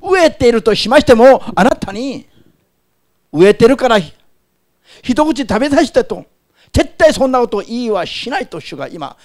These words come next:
今日言い切ってますよ。アーメン。天地に満たされているものが全て神のものなのに、どうして神様はこんな子供にでも感謝をすべきだと、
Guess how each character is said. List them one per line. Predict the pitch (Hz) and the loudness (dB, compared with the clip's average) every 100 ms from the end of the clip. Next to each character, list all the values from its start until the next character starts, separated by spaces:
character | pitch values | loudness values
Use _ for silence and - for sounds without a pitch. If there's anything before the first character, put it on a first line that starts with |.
| _ - | _ -4
今 | 208 | -4
日 | 226 | -4
言 | 254 | -10
い | |
切 | - | -12
っ | |
て | 240 | -12
ま | 233 | -12
す | - | -14
よ。 | - _ _ _ _ _ _ _ _ _ _ _ _ _ _ _ _ _ _ _ | -20 _ _ _ _ _ _ _ _ _ _ _ _ _ _ _ _ _ _ _
ア | - | -12
ー | 180 | -10
メ | 190 | -10
ン。 | 208 - _ _ _ _ _ _ _ _ | -14 -20 _ _ _ _ _ _ _ _
天 | - 381 370 | -2 -2 -8
地 | - 285 | -8 -6
に | 247 | -6
満 | 202 | -6
た | 202 233 | -6 -6
さ | 226 | -6
れ | 202 | -8
て | 208 | -10
い | |
る | 190 | -8
も | |
の | 175 | -10
が | |
全 | 170 - 381 - | -10 -12 -8 -8
て | - 214 | -6 -8
神 | - 208 185 | -8 -12 -10
の | |
も | 170 165 | -10 -8
の | 180 | -6
な | 233 | -4
の | 233 | -4
に、 | 180 269 277 - _ _ _ _ - | -2 -2 -4 -6 _ _ _ _ 0
ど | 339 349 | 2 2
う | |
し | - | 4
て | 269 | 2
神 | - 240 | 2 -2
様 | 175 185 | -2 -4
は | 170 196 | -2 -2
こ | - - | -4 -8
ん | - | -8
な | 339 269 | -4 -4
子 | 208 | -4
供 | 240 262 | -4 -4
に | 226 | -4
で | 196 | -2
も | 262 285 254 _ _ _ _ _ _ - | 2 2 2 _ _ _ _ _ _ -12
感 | - 226 220 | -6 -6 -6
謝 | 190 | -4
を | 170 151 | -4 -6
す | 117 - 214 | -10 -16 -8
べ | 294 | -8
き | - | -6
だ | 220 | -8
と、 | - 214 - | -6 -8 -10